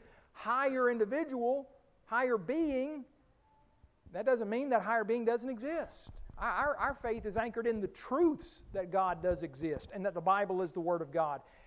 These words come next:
And that what the Bible tells us about how to be saved from our sins, and sin is a real thing, is the one true way to heaven through Jesus Christ. And you know, as, as you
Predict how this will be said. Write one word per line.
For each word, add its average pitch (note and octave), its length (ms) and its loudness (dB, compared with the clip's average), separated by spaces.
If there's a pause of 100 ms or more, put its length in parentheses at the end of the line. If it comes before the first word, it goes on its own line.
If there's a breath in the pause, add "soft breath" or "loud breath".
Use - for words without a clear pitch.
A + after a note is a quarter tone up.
(120 loud breath)
And A3+ 180 0
that G#3+ 160 2
what A#3+ 160 4
the A#3 80 0
Bible A#3+ 320 0
tells A#3+ 380 2
us C4 200 2
about G#3+ 240 4
how A#3+ 260 -2
to A#3+ 100 -10
be A3+ 160 -6
saved B3+ 480 -2
from A3+ 180 -4
our G3 160 0
sins, C#4 800 -4
and C#3+ 100 -16
sin A3+ 360 -6
is A3 160 -2
a G#3+ 120 2
real G#3+ 460 4
thing, C4 480 -4 (1700 soft breath)
is F3 200 0
the F3+ 80 2
one G3+ 320 -2
true G#3+ 260 -4
way F#3 400 0
to E3 80 -8
heaven D#3+ 440 -6
through E3 260 -8
Jesus D#3 460 -12 (220)
Christ. D3 460 -10
And F#3+ 140 -6
you A3 60 -2
know, A#3+ 160 2
as, G3 180 2
as F#3 200 -6
you A3+ 200 -6